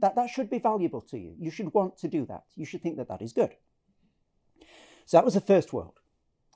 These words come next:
Uh, the second world that I was also living in as a relatively young Christian at that stage was, was the world of my church and my Christian union and my Christian friends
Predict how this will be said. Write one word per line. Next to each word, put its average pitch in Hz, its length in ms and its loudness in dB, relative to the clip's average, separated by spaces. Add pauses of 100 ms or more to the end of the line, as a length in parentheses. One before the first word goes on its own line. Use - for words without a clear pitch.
(540)
Uh, - 140 -6
the - 240 0
second 269 440 2
world 123 240 -2
that 180 100 -4
I 123 100 -2
was 117 140 -8
also 113 240 -8
living 101 280 -10
in 156 120 -8
as 226 100 -12
a 214 80 0
relatively 156 880 -2
young 139 460 -4 (180)
Christian 190 520 -10 (260)
at 147 120 -6
that - 220 -4
stage - 420 -6
was, 170 220 0
was 170 180 -4
the 190 120 -2
world 120 360 -2
of 113 140 -10
my 92 200 -14 (100)
church 202 420 -2
and 123 80 -10
my 101 100 -12
Christian 123 520 -8
union 208 500 -2 (240)
and - 100 -8
my 196 100 -4
Christian - 360 -10
friends - 500 -14